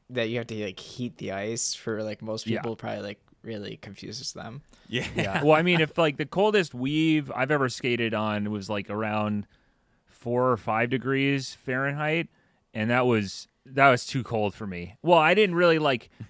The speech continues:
Speaker 2: I, I'm, I was still kind of new to skating, like, getting back into skating at the time, and I just forgot that hockey skates are not warm.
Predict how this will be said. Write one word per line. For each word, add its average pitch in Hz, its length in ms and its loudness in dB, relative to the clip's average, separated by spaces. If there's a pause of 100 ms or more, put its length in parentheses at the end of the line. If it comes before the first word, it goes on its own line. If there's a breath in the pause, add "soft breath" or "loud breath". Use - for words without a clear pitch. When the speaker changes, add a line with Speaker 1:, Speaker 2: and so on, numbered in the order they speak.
(340 loud breath)
Speaker 2:
I, 147 240 4
I'm, 151 240 -2
I 143 80 2
was 151 160 2
still 180 200 4
kind 165 200 2
of 120 80 -2
new 127 400 4
to 113 60 0
skating, 117 500 0
like, 110 240 2
getting 107 260 -2
back 104 260 0
into 104 140 -6
skating 113 380 -4
at 120 60 -6
the 123 80 -6
time, 147 380 -2
and 113 140 -2
I 104 120 2
just 113 440 -2
forgot 104 600 0
that 107 200 -2
hockey 113 360 0
skates 131 320 -2
are 107 80 0
not 95 420 -2
warm. 87 460 -12